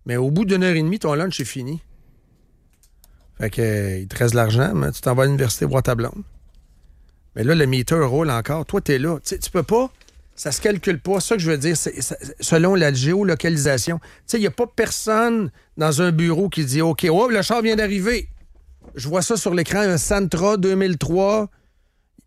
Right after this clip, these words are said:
euh, quatorze heures vingt-trois. On, il s'en va à quatorze heures vingt-sept.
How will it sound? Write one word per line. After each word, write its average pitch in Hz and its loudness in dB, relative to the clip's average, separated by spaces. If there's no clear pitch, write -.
euh, 147 2
quatorze 170 -2
heures 190 2
vingt-trois. 170 0
On, 170 -2
il 165 -8
s'en 160 2
va 156 0
à 170 -2
quatorze 156 -2
heures 170 0
vingt-sept. 139 -2